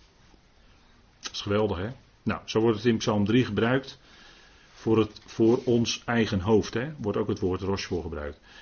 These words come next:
Het hoofd van de bergen. Jesaja twee vers twee spreekt daarover. In het hoofd van de bergen. Dus de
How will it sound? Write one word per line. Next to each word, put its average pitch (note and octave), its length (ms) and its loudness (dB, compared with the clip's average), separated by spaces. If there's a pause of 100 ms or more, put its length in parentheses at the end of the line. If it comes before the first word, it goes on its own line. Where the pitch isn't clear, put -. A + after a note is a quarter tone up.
Het - 180 2
hoofd C3+ 320 4
van B2 360 0
de G2 100 -2
bergen. G2 600 0 (180)
Jesaja F2+ 480 -6
twee G2+ 320 -2
vers E2+ 200 -6
twee A#2+ 200 -2
spreekt F2+ 300 -6
daarover. D#2 420 -8
In F2+ 120 -6
het E2+ 120 -12
hoofd B2 360 -2
van A2+ 160 -8
de G2+ 60 -2
bergen. F#2 360 -6 (1000)
Dus E2 100 -16
de D2+ 100 -12